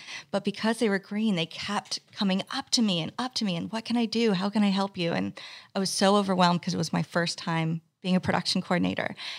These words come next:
And someone came up to me again, and the production manager was trying to talk to me. I was overwhelmed. And they were like, "Excuse me." And I had the moment where I go, "Can you just wait a second?" like this. And I put my hand up in their face, and I'm listening to the walkie, and I'm trying to hear what was happening.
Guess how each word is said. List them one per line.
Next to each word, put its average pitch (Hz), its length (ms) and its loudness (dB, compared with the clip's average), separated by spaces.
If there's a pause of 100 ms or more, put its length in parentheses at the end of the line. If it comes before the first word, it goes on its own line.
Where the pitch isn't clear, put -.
(220)
And 202 140 2
someone 214 260 2
came 214 200 2
up 202 140 2
to - 100 0
me 185 120 2
again, 175 600 2
and 180 120 0
the 170 40 -6
production 214 420 0
manager 196 320 0
was 185 100 -2
trying 185 220 0
to 185 80 -4
talk 170 300 -6
to - 80 -8
me. 175 300 -2
I - 60 -6
was 180 180 -6
overwhelmed. 190 600 -2 (360)
And 196 80 -16
they 196 60 -4
were - 60 -2
like, 190 180 -4
"Excuse - 500 0
me." 190 300 0 (100)
And 190 340 2 (520)
I 202 160 4
had 196 300 2
the 233 80 0
moment 190 280 2
where 180 100 0
I 190 100 2
go, 180 340 0 (260)
"Can - 160 2
you 247 60 4
just 302 240 0
wait 202 300 0
a 247 60 -2
second?" 294 520 0
like 196 200 -6
this. 208 200 -4
And 190 80 0
I 185 40 2
put - 200 -2
my 202 120 4
hand 185 360 0
up - 300 0 (320)
in 202 140 2
their 185 100 2
face, 202 400 -2
and 202 100 -4
I'm 190 160 -6 (160)
listening 214 640 -2
to 202 140 -8
the 190 140 -6
walkie, 185 440 -4
and 180 80 0
I'm 175 100 0
trying 190 320 -2
to 208 60 2
hear 202 240 -4
what 185 200 -4
was 190 140 -6
happening. 180 500 -4